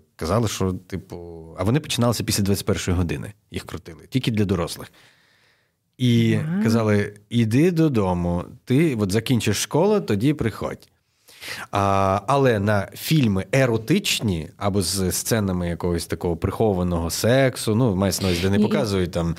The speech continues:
Speaker 1: органи конкретно, але там труться тіла і так далі, я вже це побачив вперше, е, десь в вісімдесят восьмому році. От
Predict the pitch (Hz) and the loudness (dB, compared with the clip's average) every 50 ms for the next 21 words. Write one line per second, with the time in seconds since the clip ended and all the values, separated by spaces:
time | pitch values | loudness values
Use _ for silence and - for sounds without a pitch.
0 | - - - - - _ - 104 98 85 98 92 90 85 - 90 85 - 92 87 | -8 -16 -20 -20 -14 _ -2 0 0 2 2 0 0 0 0 -2 0 0 -2 -2
1 | 82 - 87 87 87 92 90 - 95 90 82 - 104 101 - - 92 82 - 87 | 0 0 0 2 2 0 0 0 0 -2 0 0 -2 0 0 -2 -4 -2 0 0
2 | 87 107 147 196 190 - - 95 104 139 117 92 82 85 117 156 160 117 139 156 | 2 2 2 2 2 2 0 0 0 2 2 2 2 2 2 2 2 2 0 0
3 | - - 131 120 110 82 80 107 143 - - 131 - - - - - - - _ | 0 -2 -4 -4 -4 -4 -2 -2 -2 -2 -4 -6 -8 -10 -20 -20 -20 -20 -20 _
4 | _ _ _ - 101 131 135 - - 143 135 135 - - - 92 90 87 87 85 | _ _ _ -2 -2 -2 -2 -2 0 0 0 0 -2 -2 -2 0 0 2 2 2
5 | 85 85 85 82 82 110 113 - - 95 - - 92 85 - 117 120 - - 82 | 0 0 -2 -2 -4 -4 -6 -4 -4 -4 -2 0 0 0 0 -2 -2 -2 -4 -4
6 | 90 92 95 101 98 - - 95 92 90 92 90 90 87 87 87 - - 87 82 | -4 -2 0 0 0 2 2 2 2 2 2 2 2 2 2 0 0 0 0 0
7 | 82 85 82 - - | 0 -2 -4 -6 -14